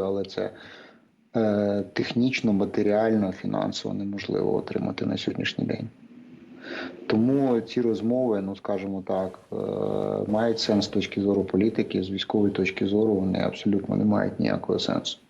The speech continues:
Тільки нато і більше ніяких варіантів у нас не існує. Це абсолютно зрозуміло.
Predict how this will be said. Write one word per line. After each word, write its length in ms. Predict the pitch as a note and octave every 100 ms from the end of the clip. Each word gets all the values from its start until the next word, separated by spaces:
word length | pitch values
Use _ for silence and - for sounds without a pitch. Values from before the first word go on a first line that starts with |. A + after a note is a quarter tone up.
| - - - - -
Тільки 340 | C#3 C#3 C3+
нато 360 | A#2 B2 B2+ G#2+
і 80 | G2
більше 300 | G#2+ - G#2
ніяких 360 | G2+ G2 -
варіантів 380 | G#2 G2+ G2+ - F#2+
у 20 |
нас 240 | F#2 -
не 80 | G#2
існує. 400 | G2+ - - - -
Це 160 | - G1+ -
абсолютно 520 | - - A2 A2 A2 G2
зрозуміло. 600 | G2 F#2+ G2+ G2 -